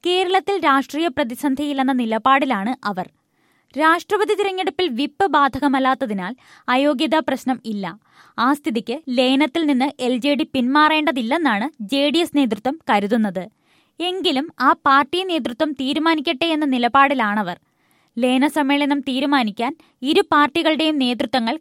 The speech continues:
കഴിഞ്ഞയാഴ്ച ദേവഗൗഡയെ കാണാനിരുന്നതാണ്. രാഷ്ട്രപതി തിരഞ്ഞെടുപ്പിലെ ജെ ഡി എസിന്റെ ചുവടുമാറ്റത്തോടെ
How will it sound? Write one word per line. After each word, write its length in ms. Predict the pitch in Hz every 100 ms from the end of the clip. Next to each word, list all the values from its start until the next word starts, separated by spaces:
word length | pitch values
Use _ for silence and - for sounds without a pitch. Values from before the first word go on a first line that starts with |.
| -
കഴിഞ്ഞയാഴ്ച 680 | 254 254 269 294 214 208 294
ദേവഗൗഡയെ 600 | 240 247 247 262 254 254 277
കാണാനിരുന്നതാണ്. 920 | 254 233 247 285 277 208 226 208 170 165 _ _ _ _ _
രാഷ്ട്രപതി 600 | 349 349 370 403 403 403
തിരഞ്ഞെടുപ്പിലെ 600 | 403 370 359 370 330 349
ജെ 200 | 240 285 294
ഡി 120 | 302
എസിന്റെ 300 | 330 330 294
ചുവടുമാറ്റത്തോടെ 840 | 330 277 247 277 277 - - 190